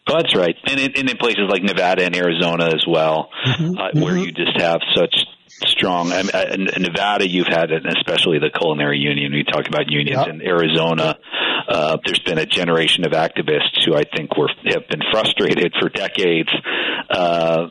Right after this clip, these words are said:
Speaker 1: in, in terms of Republican control, and, but they've built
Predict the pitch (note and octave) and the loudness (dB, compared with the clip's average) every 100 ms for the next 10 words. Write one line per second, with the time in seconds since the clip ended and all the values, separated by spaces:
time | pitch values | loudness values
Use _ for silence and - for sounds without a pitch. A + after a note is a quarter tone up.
0 | - G2 F#2 F#2+ - F2 F#2+ F2 E2+ D#2+ | -4 -2 0 -2 -2 0 0 2 0 -2
1 | D#2+ F#2+ E2+ - D#2 E2+ D#2+ F2 F2 F2 | -2 -2 -2 -4 -4 -4 -2 2 2 2
2 | D#2+ E2 - E2 D#2 F2 F2 F2 F2+ | 0 -2 -4 -2 -4 -4 -2 0 0